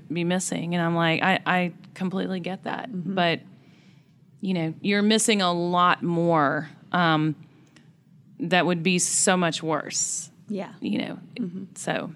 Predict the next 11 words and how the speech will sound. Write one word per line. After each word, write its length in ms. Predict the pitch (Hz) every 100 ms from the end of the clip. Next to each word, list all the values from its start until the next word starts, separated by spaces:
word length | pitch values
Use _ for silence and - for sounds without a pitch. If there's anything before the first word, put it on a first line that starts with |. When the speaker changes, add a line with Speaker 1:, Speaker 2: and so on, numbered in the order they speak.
| -
Speaker 1:
it's 140 | - -
just, 220 | 185 -
some 200 | 220 220
things 280 | 226 226 196
just 140 | 202
aren't, 200 | 202 196 - - - 190
aren't 260 | 185 160
worth 280 | 165 185 -
it, 220 | - -
no 120 | 190
matter, 420 | 185 175 175 185